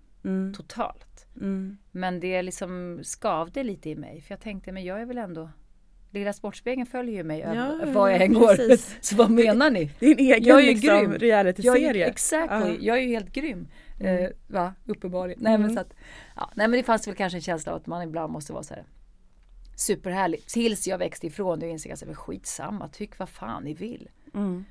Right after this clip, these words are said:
Speaker 2: Och det är väl det som jag skulle säga definierar mig idag. Ja, prata eller tyck vad ni vill.
Speaker 1: Mm.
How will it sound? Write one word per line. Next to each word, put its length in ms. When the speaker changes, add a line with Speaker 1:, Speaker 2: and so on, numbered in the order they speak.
Speaker 2:
Och 120
det 220
är 100
väl 160
det 200
som 220
jag 200
skulle 200
säga 160
definierar 460
mig 200
idag. 340
Ja, 440
prata 500
eller 140
tyck 320
vad 100
ni 80
vill. 220
Speaker 1:
Mm. 280